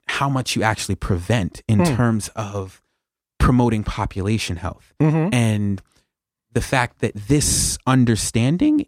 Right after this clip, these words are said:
Speaker 1: is being, um, uh, expressed and written out in the way that healthcare payment reform is, uh, we're, we're considering it in the past few years, like going from
Speaker 2: Boy.
Speaker 1: a fee,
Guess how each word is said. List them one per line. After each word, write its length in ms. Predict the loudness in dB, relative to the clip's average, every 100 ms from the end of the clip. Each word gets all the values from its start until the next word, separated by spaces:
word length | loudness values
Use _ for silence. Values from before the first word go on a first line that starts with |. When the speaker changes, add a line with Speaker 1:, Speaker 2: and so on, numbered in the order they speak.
| -2
Speaker 1:
is 380 | 0 0 -2 -2
being, 680 | 2 2 2 2 2 -2 -4
um, 560 | -4 -4 -4 -10 -20 _ _ _ _ _ _ _ _ _ _ -18 -18 _ _ _ _ _ -14
uh, 200 | -12 -12 -16 _ _ _ _ -6
expressed 680 | -2 -2 0 -2 -2 -4
and 220 | -4 -2
written 280 | -2 0 -2
out 340 | 0 0 -2 -2
in 160 | 0 0
the 100 | 0
way 420 | 0 0 -2 -4
that 380 | -4 -4 -4 _ _ -4
healthcare 280 | -2 2
payment 360 | 4 4 2 -2
reform 500 | -10 -6 -6 -6 -10 _ -4
is, 360 | -2 -2 -8 _ -4 -2
uh, 40 |
we're, 200 | 0 0
we're 160 | -2 -4
considering 500 | -4 0 0 0 -6
it 160 | -10
in 100 | -14
the 100 | -16
past 440 | -10 -4 -4 -6 -8
few 180 | -6
years, 380 | -6 -8 -14 -16 _ -6
like 120 | -4 4
going 220 | 4 6
from 120 | 4
Speaker 2:
Boy. 100 | 4
Speaker 1:
a 40 | 4
fee, 220 | 2